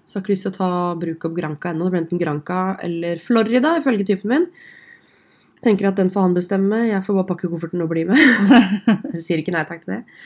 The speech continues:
Speaker 1: Men, eh, jeg vet ikke, Hellas eller
Speaker 2: Ja.
Speaker 1: Jeg føler liksom at jeg har brukt opp Italia litt. Jeg har liksom vært her hundre ganger de siste tre årene.
Speaker 2: Spania er jo fint.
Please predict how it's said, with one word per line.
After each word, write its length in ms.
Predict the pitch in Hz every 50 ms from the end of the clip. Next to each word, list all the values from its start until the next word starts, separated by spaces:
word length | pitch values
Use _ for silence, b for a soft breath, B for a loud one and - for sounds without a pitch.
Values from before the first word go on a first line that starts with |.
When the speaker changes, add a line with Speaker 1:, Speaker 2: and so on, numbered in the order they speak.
| B B B B B B B B B B _ _ -
Speaker 1:
Men, 320 | 226 226 226 220 220 220 220
eh, 300 | 214 214 214 214 214 214
jeg 120 | - -
vet 120 | 330 320 -
ikke, 140 | 370 349 302
Hellas 500 | 269 254 240 240 240 247 247 240 - -
eller 520 | 254 247 240 240 240 240 233 233 233 226 - _ _ _
Speaker 2:
Ja. 220 | 359 311 247 - - _ _ _ _ _ - -
Speaker 1:
Jeg 80 | 226
føler 80 | 214 214
liksom 160 | 202 202 208
at 80 | 202 -
jeg 60 | 214
har 60 | 196 208
brukt 180 | 202 196 -
opp 100 | 196 -
Italia 340 | 185 180 180 165 156 160 160 180
litt. 220 | 226 - - _ _ -
Jeg 100 | 208 202
har 140 | 196 196
liksom 200 | 190 185 196 196
vært 140 | 180 165 -
her 120 | 175 170 180 - -
hundre 340 | 190 180 160 151 160 160 160
ganger 180 | 156 151 151
de 60 | 147 147
siste 220 | 156 151 - 156
tre 140 | - - 160
årene. 100 | 156 -
Speaker 2:
Spania 380 | 220 214 196 185 185 185 185
er 80 | 196 208
jo 60 | 214 220
fint. 460 | - 247 240 233 226 _ - - -